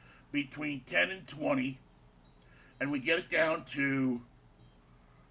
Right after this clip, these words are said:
um, down to the top five. So I'll give you the, um, I'll, I'll, I'll give you the top nineteen.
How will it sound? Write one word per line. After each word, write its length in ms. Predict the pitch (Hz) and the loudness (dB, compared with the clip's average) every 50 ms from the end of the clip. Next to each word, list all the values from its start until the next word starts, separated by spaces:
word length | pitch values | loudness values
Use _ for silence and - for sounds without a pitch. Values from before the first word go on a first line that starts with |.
| - - - - - - | -20 -20 -20 -12 -6 -2
um, 460 | 135 131 131 131 131 131 135 131 131 - - - - - - - - - - - - - - - - - - - - - - - - - - - - | 0 0 0 0 0 0 -2 -2 -6 -10 -18 -20 -20 -20 -20 -20 -20 -20 -20 -20 -20 -20 -20 -20 -20 -20 -20 -20 -20 -20 -20 -20 -20 -20 -20 -14 -6
down 280 | - 135 131 131 135 131 - | -2 -2 0 0 -2 -4 -8
to 240 | - 160 165 160 135 - - - | -8 -6 -6 -6 -8 -10 -14 -20
the 80 | - 127 120 | -20 -14 -8
top 280 | - 160 156 151 - | -4 -2 -2 -2 -2
five. 380 | - 175 208 196 - - - - - - - - - - - - - - - - - - - - - - - - - - - | 4 6 6 6 6 4 -6 -14 -20 -20 -20 -20 -20 -20 -20 -20 -20 -20 -20 -20 -20 -20 -20 -20 -20 -20 -20 -20 -20 -18 -6
So 180 | - 175 180 185 | 0 2 2 4
I'll 200 | 185 190 - - - | 4 2 0 0 0
give 280 | 226 269 277 208 190 | 0 0 0 0 0
you 160 | 214 226 220 | 0 0 0
the, 420 | 226 160 180 185 180 175 170 170 165 | 0 0 -2 -4 -4 -4 -2 0 2
um, 300 | 156 156 151 147 - - - - - | 2 2 2 0 -2 -6 -16 -10 -6
I'll, 180 | - 170 185 - - - - - - | -4 -2 -2 -2 -4 -8 -18 -12 -8
I'll, 160 | 160 160 - - | -8 -6 -4 -4
I'll 160 | 175 185 180 127 - | -4 -4 -4 -4 -4
give 240 | 214 240 240 240 | -2 -2 0 0
you 80 | 262 262 | 0 -2
the 140 | 226 214 208 | -2 -4 -8
top 480 | - - - 185 190 202 220 - - | -10 -4 0 4 4 4 4 2 0
nineteen. 720 | - 180 180 180 185 185 - - - 160 151 143 127 110 | 0 4 4 4 4 2 -4 -8 -8 -8 -6 -6 -6 -8